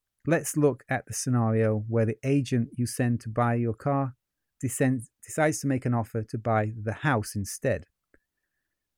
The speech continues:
This would be beyond the scope of his agency, and you would not be on the hook to pay for the house.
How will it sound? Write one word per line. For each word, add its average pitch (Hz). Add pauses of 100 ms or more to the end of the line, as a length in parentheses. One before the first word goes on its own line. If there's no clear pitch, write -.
(460)
This 180
would 139
be 139
beyond 147
the 143
scope 120
of 110
his 113
agency, 101 (320)
and 123
you 139
would 131
not 160
be 123
on 117
the 110
hook 110
to -
pay 101
for -
the 104
house. -